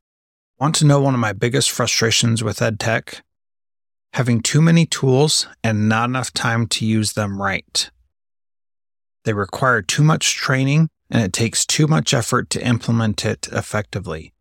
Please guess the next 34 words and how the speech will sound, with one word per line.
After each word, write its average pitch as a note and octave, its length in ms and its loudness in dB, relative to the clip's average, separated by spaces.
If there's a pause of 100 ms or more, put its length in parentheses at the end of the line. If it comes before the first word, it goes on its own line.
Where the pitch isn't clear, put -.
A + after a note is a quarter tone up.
(580)
That's - 240 -2
why D3 160 0
it C3 60 -4
makes B2+ 260 0
such - 260 0
a B2+ 60 0
difference A2 460 0
that - 160 -4
I G#2+ 160 0
X - 260 -2
L G#2 160 -2
can A2 220 -2
do A#2 160 2
the A2+ 100 0
job G#2 320 0
of F#2+ 120 -6 (180)
dozens G#2+ 520 0
of G#2+ 220 -4
individual G#2 540 -2
tools, - 560 -4 (840)
so - 200 0
that G#2 80 2
I A2+ 160 0
have A2+ 240 -6
everything C#3+ 400 0
I C#3 100 0
need A2+ 240 2
for - 160 -6
instruction A#2 680 0
and B2 280 0
assessment - 800 -2 (160)
in G#2 220 -2
one G2+ 240 -4
place. - 600 -4